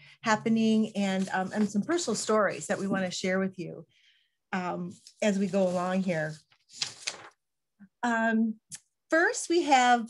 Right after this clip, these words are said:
um, Sarah Mertz and Amy Cole, who will be bringing us some information. Sarah Mertz is a nurse midwife and directs the POST Project at Henry Ford West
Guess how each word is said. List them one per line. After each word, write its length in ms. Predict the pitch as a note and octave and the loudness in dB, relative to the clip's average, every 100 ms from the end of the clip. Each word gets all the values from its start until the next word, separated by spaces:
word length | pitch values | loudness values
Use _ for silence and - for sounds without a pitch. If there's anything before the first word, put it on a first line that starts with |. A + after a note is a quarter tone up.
| - | 0
um, 260 | A3 G#3+ | 4 4
Sarah 440 | G3+ - C4+ C#4 E4+ | 0 2 4 6 4
Mertz 640 | C4+ A3 B3 F4 - - _ | 2 2 0 -4 -8 -10 _
and 480 | G#3+ G#3 G3+ G3+ G3+ - | 0 2 2 2 0 2
Amy 260 | A3+ B3 | 2 2
Cole, 500 | A#3+ D4 E4 F3 F3+ G#3+ | 0 2 4 2 -2 -4
who 160 | G3 | -2
will 180 | F#3+ F#3+ | -2 -4
be 400 | F3 G3 F#3 F3+ G#3 | -2 -2 -2 -4 -2
bringing 360 | G#3+ G#3 G3+ | 0 2 2
us 220 | F#3+ F#3+ | 0 0
some 100 | A3 | 0
information. 800 | G#3 G#3 G3+ G3 F#3 F#3+ A#3+ B3+ D4 _ _ | 0 0 0 0 0 0 0 -2 -4 _ _
Sarah 380 | - - C4+ A3+ | -8 2 4 6
Mertz 440 | A3 G#3+ A3+ - E4 | 6 6 4 0 -4
is 180 | C#4+ | 0
a 100 | A#3+ | 2
nurse 500 | A3 G#3 G#3 B3+ - | 4 4 2 0 -2
midwife 680 | A3+ G#3 F#3+ F#3 F3 G3+ D4 - | -2 0 0 0 0 0 -4 -2
and 120 | G#3 | 0
directs 380 | G3+ G3+ A3 - | 2 2 0 -2
the 120 | - G3+ | -6 -8
POST 680 | - A3+ B3 D4 - - | -4 0 0 0 -6 -4
Project 680 | C4+ A#3 A3+ A#3+ A#3+ F4 - | 2 2 4 2 0 -2 -6
at 220 | G3+ F#3+ G#3 | -2 -2 2
Henry 240 | A3 A3 | 2 2
Ford 340 | A3 G#3+ G3+ | 4 2 2
West 460 | F#3+ F#3+ - - | 0 0 -2 -8